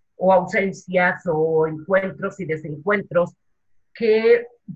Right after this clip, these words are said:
que no es lineal, sino es una fluctuación. Y en esta parte como de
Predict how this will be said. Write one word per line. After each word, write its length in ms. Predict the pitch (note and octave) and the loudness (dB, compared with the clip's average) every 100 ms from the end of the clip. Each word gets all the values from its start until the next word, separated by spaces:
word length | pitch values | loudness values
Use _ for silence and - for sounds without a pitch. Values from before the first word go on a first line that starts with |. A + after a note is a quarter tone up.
| - _ - - - | -20 _ -10 -6 0
que 140 | A#3+ | 4
no 140 | B3+ | 4
es 120 | C#4+ C#4 | 4 2
lineal, 680 | C4 A3 G#3 A3+ G3 C#3+ - _ _ _ _ | -4 0 2 2 0 -4 -12 _ _ _ _
sino 300 | A3 A3+ A#3 | -8 -4 0
es 200 | B3+ B3+ | 0 0
una 280 | C#4+ C#4+ C#4 | -4 -4 -4
fluctuación. 1120 | G3+ G3 - F3 F3 - F#3+ A3 D3+ D3 C#3+ _ - - | -6 -8 -6 -4 -4 -6 -8 -6 -6 -8 -12 _ -20 -14
Y 120 | F#3+ G#3 | -4 -2
en 140 | A3+ | 0
esta 400 | C4 - C#4+ C#4 | -2 -4 -10 -8
parte 440 | A3+ G#3+ G#3 A3+ A3 | -6 -6 -6 -14 -10
como 300 | G#3 F#3+ F#3 | -8 -6 -6
de 580 | D#3 F3 F3 E3+ E3+ | -4 -4 -4 -6 -10